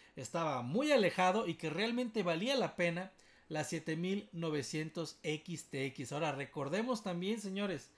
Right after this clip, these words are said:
que la siete mil novecientos X T X con el tema del defecto en la Viper Chamber, pues también no cayó en gracia para mucha de la comunidad,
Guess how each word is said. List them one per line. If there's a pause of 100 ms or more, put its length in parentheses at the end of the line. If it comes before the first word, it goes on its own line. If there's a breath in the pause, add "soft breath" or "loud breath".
(360 loud breath)
que
la
siete
mil
novecientos
X
T
X (280 loud breath)
con
el
tema
del
defecto
en
la
Viper
Chamber, (280 loud breath)
pues
también
no
cayó
en
gracia
para
mucha
de
la
comunidad,